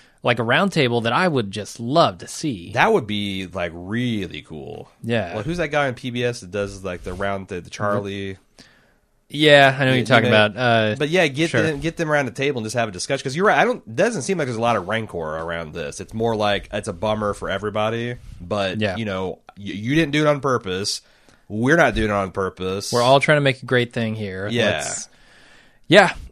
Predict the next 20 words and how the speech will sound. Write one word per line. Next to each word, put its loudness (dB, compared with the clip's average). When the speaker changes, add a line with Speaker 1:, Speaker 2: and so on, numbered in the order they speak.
Speaker 1:
A-, -4
at 4
the -2
same 2
time, 8
I 4
know 8
there's 2
some 0
frustration, -8
right? -6
There's -6
gotta -4
be -16
Speaker 2:
Yeah. -4
Speaker 1:
from -2
the 0
Double 2
D's -2
going, -4